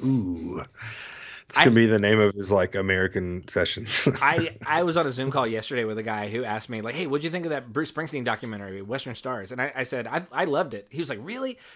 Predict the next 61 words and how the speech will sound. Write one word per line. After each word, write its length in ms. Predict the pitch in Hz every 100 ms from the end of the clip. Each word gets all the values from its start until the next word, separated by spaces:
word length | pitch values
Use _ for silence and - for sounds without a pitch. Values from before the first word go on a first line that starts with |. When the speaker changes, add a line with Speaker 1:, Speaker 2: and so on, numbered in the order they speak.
| -
Speaker 2:
'Cause 80 | 165
I 120 | 214
expected 420 | 170 220 180 175
it 80 | 139
to 40 |
be 100 | 160
more, 200 | 151 151
like, 180 | 147 123
about 300 | 120 143 127
his 160 | 117 107
life 380 | 160 165 151
and 100 | 131
about 160 | 113 117
his 140 | 107
music, 300 | 151 170 151
and 80 | 131
I 40 | 135
thought 160 | 156
they'd 100 | 131
be 120 | 123
playing 280 | 117 139 131
more. 140 | 127 - -
It 60 | 151
was 100 | 165
just, 120 | 208
like, 120 | 170
a 60 | 147
live 560 | 117 143 165 160 139 - _ _ _
concert. 340 | 175 220 160
And 100 | 127
I 20 | 165
was 100 | 151
like, 140 | 139 _ _ -
"Dude, 220 | 208 185
you 120 | 147
missed 180 | 180 147
the 60 | 110
point. 300 | 117 101 107
You 100 | 160
d-, 260 | 160 143 131 - _ _
you 100 | 190
don't 140 | 165 107
get 160 | 107
it. 140 | 98 -
Get 120 | - 185
outta 160 | 131
here 140 | 113 107
with 120 | 98
that." 200 | 92 - _ - _ _ _ _ - -
'Cause, 320 | 143 127 - - - - _ _
Speaker 1:
<laughs> 240 | _ _
Speaker 2:
'cause, 160 | - 113 -
like, 220 | 170 156
that's 180 | 196 240
what, 200 | 269 165 208 185 175
a 100 | 170
Bruce 220 | 151 233
Springsteen 320 | 220 214 208 175
fan 200 | 165 147
doesn't 280 | 147 143 123
want 280 | 147 139